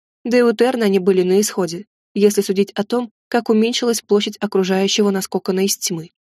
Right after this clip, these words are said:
Если еще недавно я с трудом могла рассмотреть преследующих нас драконов, то сейчас отчетливо их видела. Они все так же плевались огнем,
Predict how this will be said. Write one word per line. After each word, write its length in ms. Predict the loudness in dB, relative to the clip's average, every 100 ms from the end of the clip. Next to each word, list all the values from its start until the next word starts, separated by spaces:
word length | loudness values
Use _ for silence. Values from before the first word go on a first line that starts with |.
| _ _ _ _
Если 380 | -2 0 0 0
еще 220 | 0 0
недавно 360 | 0 0 2 2
я 160 | 2 0
с 80 |
трудом 320 | -2 -2 0 2
могла 260 | 2 0
рассмотреть 520 | 0 -2 -2 0 0
преследующих 640 | 0 0 0 2 0 0 -4
нас 160 | -4
драконов, 520 | -2 -4 -2 -6 -6 -14 _ _
то 120 | -2 0
сейчас 460 | 0 0 0 0 -4
отчетливо 560 | -2 0 2 2 2
их 180 | 0 0
видела. 400 | -2 -2 -4 -6 -16 _ _ _ _ -4
Они 220 | 0 0
все 180 | 2 0
так 220 | 0 0
же 100 | 0
плевались 480 | 0 0 0 0 -2
огнем, 360 | -2 -4 -4